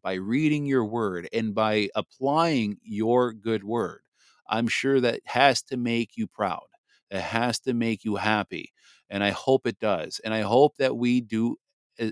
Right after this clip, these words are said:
everything right. So, Father, keep guiding us, keep being that beacon of light for us.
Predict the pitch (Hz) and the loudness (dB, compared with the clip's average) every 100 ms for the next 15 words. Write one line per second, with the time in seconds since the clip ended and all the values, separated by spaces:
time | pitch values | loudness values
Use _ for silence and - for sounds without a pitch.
0 | - 131 143 151 147 131 113 92 - - | -2 -2 2 0 0 -2 0 -2 -4 -20
1 | _ _ _ _ _ - 98 - 127 127 | _ _ _ _ _ -18 -10 0 4 4
2 | 120 - 170 165 151 135 139 131 131 127 | 2 -2 -4 0 4 6 6 4 0 -4
3 | - - 170 196 131 143 143 139 135 - | -6 -6 -4 -4 0 2 4 2 -2 -2
4 | 113 113 104 120 - 113 104 92 98 101 | -2 0 0 0 0 -4 -4 -4 -2 -2
5 | - 104 95 98 95 | -4 -4 -2 0 -2